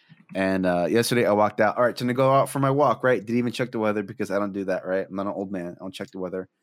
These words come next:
I go outside and see what it's like. Sunglasses on, right? Got my hat on, walk out. Two seconds, immediately turn around, and I'm like, "Forget this. Not doing it." <laughs> Not doing it. Way too hot.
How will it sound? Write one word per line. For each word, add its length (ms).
I 40
go 120
outside 320
and 120
see 120
what 120
it's 140
like. 240
Sunglasses 540
on, 240
right? 240
Got 100
my 80
hat 240
on, 260
walk 240
out. 320
Two 100
seconds, 400
immediately 360
turn 160
around, 340
and 80
I'm 40
like, 120
"Forget 340
this. 400
Not 280
doing 240
it." 200
<laughs> 1600
Not 260
doing 260
it. 120
Way 140
too 140
hot. 240